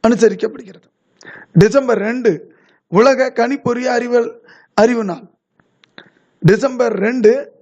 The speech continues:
தேசிய மாசுபாட்டு தடுப்பு தினமாகவும் கடைபிடிக்கப்படுகிறது. டிசம்பர் ஏழு, கொடி நாள்.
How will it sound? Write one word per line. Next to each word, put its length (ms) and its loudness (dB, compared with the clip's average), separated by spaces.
தேசிய 520 -2
மாசுபாட்டு 1600 -4
தடுப்பு 380 0
தினமாகவும் 680 -2
கடைபிடிக்கப்படுகிறது. 840 -4
டிசம்பர் 520 0
ஏழு, 600 -2
கொடி 300 2
நாள். 220 -12